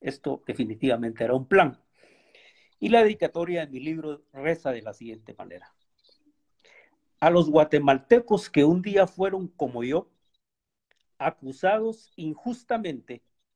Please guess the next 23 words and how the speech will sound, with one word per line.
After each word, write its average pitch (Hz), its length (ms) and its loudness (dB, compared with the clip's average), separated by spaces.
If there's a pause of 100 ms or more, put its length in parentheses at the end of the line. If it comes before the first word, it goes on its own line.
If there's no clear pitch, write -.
(420)
y 156 100 -12
pasaron 185 540 0
a 135 40 -2
ser 180 240 -8 (140)
parte 185 460 -2
de 139 80 -14
una 160 260 -12
larga 180 720 -6 (240)
li-, 196 260 -20 (140)
lista 190 540 -6
de 123 100 -10
víctimas 175 720 -10
inocentes 175 880 -8 (140)
y 135 100 -14
selectivas 127 880 -10 (640)
de 131 140 0
un 202 160 4
extraño 196 520 -2
experimento 143 760 -12
social 170 500 -4 (640)
que 143 80 -4
un 208 180 -2
día 190 260 -2